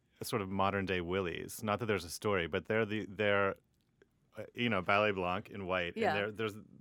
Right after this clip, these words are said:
Speaker 1: they're dancing to menacing music, so there's some sort of, like,
Speaker 2: Oh, well, that's interesting. I
Speaker 1: some
Speaker 2: never
Speaker 1: sort
Speaker 2: th-,
Speaker 1: of,
Speaker 2: I
Speaker 1: uh,
Speaker 2: never thought,
Speaker 1: connection to the
Speaker 2: I
Speaker 1: ballet
Speaker 2: never th-,
Speaker 1: history.
Speaker 2: yeah. Well, I, I never thought of it like that,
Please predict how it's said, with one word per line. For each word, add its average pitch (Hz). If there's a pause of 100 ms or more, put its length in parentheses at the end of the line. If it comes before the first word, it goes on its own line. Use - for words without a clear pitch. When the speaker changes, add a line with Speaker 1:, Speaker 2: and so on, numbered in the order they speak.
(200)
Speaker 1:
they're 117
dancing 127
to 123
menacing 107
music, 92
so 104
there's 101
some 120
sort 117
of, 90
like, 82
Speaker 2:
Oh, 233 (220)
well, 247
that's 262
interesting. 226
I 208
Speaker 1:
some 233
Speaker 2:
never 143
Speaker 1:
sort -
Speaker 2:
th-, 123
Speaker 1:
of, 113
Speaker 2:
I 110
Speaker 1:
uh, 104
Speaker 2:
never 104
thought, 226
Speaker 1:
connection 127
to 104
the 95 (120)
Speaker 2:
I 107
Speaker 1:
ballet 104
Speaker 2:
never 101
th-, 92
Speaker 1:
history. 87
Speaker 2:
yeah. 180 (340)
Well, 202 (480)
I, -
I -
never 226
thought 185
of 170
it -
like 165
that, 151